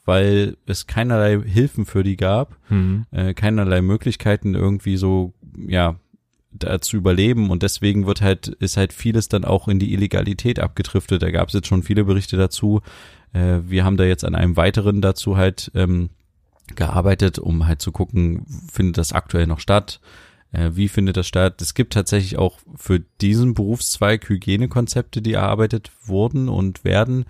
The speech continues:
Speaker 2: Mhm.
Speaker 1: die dann aber, ähm, abgelehnt wurden. Es gibt wohl Möglichkeiten, auch das Ganze zu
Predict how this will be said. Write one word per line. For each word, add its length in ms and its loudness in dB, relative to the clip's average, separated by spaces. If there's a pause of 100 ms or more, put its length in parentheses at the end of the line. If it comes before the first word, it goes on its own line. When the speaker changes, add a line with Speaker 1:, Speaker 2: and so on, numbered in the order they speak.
Speaker 2:
Mhm. 320 2
Speaker 1:
die 120 -2
dann 180 2
aber, 580 4
ähm, 360 2
abgelehnt 640 -2
wurden. 480 0
Es 240 -12
gibt 220 -6
wohl 160 4
Möglichkeiten, 720 0
auch 180 -4
das 180 -4
Ganze 300 -2
zu 380 -2